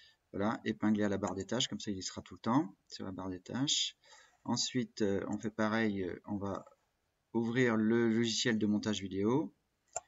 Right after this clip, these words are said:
On peut commencer par ça d'ailleurs uniquement. Donc voilà, c-, là il, il demande, euh, de créer un nouveau projet. Alors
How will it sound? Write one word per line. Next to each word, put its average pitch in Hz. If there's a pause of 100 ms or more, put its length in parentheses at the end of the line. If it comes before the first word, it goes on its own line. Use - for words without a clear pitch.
(1900)
On 98
peut 98
commencer 101
par 95
ça 127
d'ailleurs 131
uniquement. 127 (1400)
Donc 117
voilà, 117
c-, -
là 123
il, 120
il 113
demande, 123
euh, 98 (560)
de 117
créer 143
un 135
nouveau 135
projet. 139
Alors 127